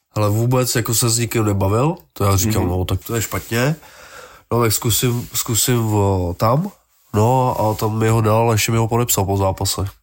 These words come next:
Speaker 2: Hmm,
Speaker 1: Po
Speaker 2: to
Speaker 1: kterým jako ještě oni vypadli, takže to jsem si říkal, „No, tak to už ho neuvidím vůbec, ten dres.“ No, ale normálně ještě ho podepsal, takže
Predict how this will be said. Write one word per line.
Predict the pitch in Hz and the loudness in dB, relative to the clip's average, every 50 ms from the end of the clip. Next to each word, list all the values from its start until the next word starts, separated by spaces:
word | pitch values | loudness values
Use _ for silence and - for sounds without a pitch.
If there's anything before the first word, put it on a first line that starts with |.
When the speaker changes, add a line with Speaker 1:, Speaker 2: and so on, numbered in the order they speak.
| _ _ - | _ _ -8
Speaker 2:
Hmm, | 92 87 85 85 85 85 87 87 90 | -6 -6 -4 -4 -4 -2 -2 0 0
Speaker 1:
Po | 101 | 0
Speaker 2:
to | 107 - | 0 0
Speaker 1:
kterým | 101 107 107 107 107 104 107 | 0 0 2 2 2 2 2
jako | 107 107 101 - 113 110 110 107 107 107 107 107 - - _ _ _ _ - | 2 0 0 0 0 2 2 2 2 2 0 -2 -4 -8 _ _ _ _ -10
ještě | - 104 - - 110 | -8 -6 -4 -2 -2
oni | 107 110 107 110 | 0 0 0 0
vypadli, | 104 104 95 - 107 104 104 117 117 120 | 0 -2 -2 -2 -2 0 0 0 0 2
takže | 117 107 101 104 | 2 0 0 0
to | 95 104 98 | 0 0 0
jsem | 101 110 | 0 0
si | 101 98 107 | 0 0 0
říkal, | 101 101 - 104 95 | 0 0 0 0 0
„No, | 95 92 | 2 0
tak | 90 92 | 0 0
to | - - | 0 0
už | 98 98 98 | 0 2 2
ho | 101 | 2
neuvidím | 98 98 98 98 101 104 101 104 | 2 2 2 2 2 2 2 0
vůbec, | 101 98 101 101 98 95 95 92 101 110 - - | 0 0 0 0 0 2 2 0 0 0 -2 -2
ten | - 101 98 | -2 -2 0
dres.“ | 98 101 98 - 240 - - - - _ _ _ _ _ _ _ _ _ _ _ - - | 0 0 0 0 0 -2 -6 -10 -14 _ _ _ _ _ _ _ _ _ _ _ -10 -6
No, | 98 101 107 | -4 -2 0
ale | 110 110 104 | 0 0 2
normálně | 104 101 101 101 104 104 104 | 0 2 2 2 2 2 2
ještě | 98 - - | 2 0 0
ho | 107 | 0
podepsal, | 101 - 107 110 107 - - 85 82 | 0 0 0 0 0 -2 -2 -2 -2
takže | - - - 98 98 95 92 92 92 | -2 -2 -2 -2 0 0 0 0 -2